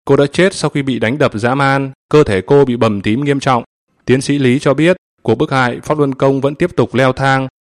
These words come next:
và việc bỏ tù, tẩy não và tra tấn quy mô lớn đã giết chết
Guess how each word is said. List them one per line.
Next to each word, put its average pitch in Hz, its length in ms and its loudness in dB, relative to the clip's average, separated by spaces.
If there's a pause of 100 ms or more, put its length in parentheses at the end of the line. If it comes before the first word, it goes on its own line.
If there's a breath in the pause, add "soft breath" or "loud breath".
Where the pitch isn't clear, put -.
và 110 120 0
việc 110 260 2
bỏ 101 200 2
tù, 107 480 0
tẩy 95 180 0
não 110 300 0
và 107 100 -2
tra 135 180 -2
tấn 123 240 -2
quy 135 180 0
mô 131 180 2
lớn 120 300 4
đã 139 100 -4
giết 160 260 -2
chết 190 220 2